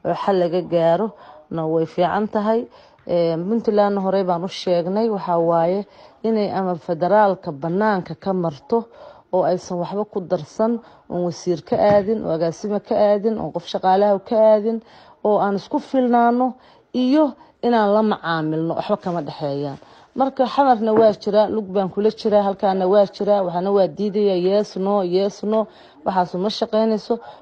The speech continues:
Waa qodob loo baahan yahay waxyaabahan oo kale in halkan loogaga hadlo. Ee, dee kolley, muxuu ahaayey, ee, raad waa nagu yeelanaysaa, ama hadday noqon lahayd, ee, diidmadan iyo objectionkan, ee, hadda madaxtooyada loo diiday,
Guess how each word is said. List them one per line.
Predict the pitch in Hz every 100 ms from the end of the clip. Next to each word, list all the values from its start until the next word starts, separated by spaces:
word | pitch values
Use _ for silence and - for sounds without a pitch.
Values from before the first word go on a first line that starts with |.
| -
Waa | 165
qodob | 202 226 196
loo | 190 208
baahan | 170 180
yahay | 185 165 175
waxyaabahan | 185 185
oo | 180
kale | - 180
in |
halkan | 185 170 180
loogaga | 170 170 170 208
hadlo. | 226 208 226 220 - - - _
Ee, | 180 180
dee | 180 202
kolley, | 208 320 311 240 110 78
muxuu | 196 208
ahaayey, | 202 196 185 175 165 165 180 - - _
ee, | 175 180
raad | 170 233 190
waa | 185
nagu | 180 180
yeelanaysaa, | 214 190 180 185 170 147 - 185 -
ama | 170 170
hadday | 156 202
noqon | 185 180 196 185
lahayd, | 175 170 175 - - _ -
ee, | 165 165
diidmadan | 156 185 175 214 202 196 190 -
iyo | 175 175 170 151
objectionkan, | 165 - 208 - 208 196 202 190 196
ee, | - 160
hadda | 160 160
madaxtooyada | 165 160 - 190 208
loo | 190 202
diiday, | 170 196 190 208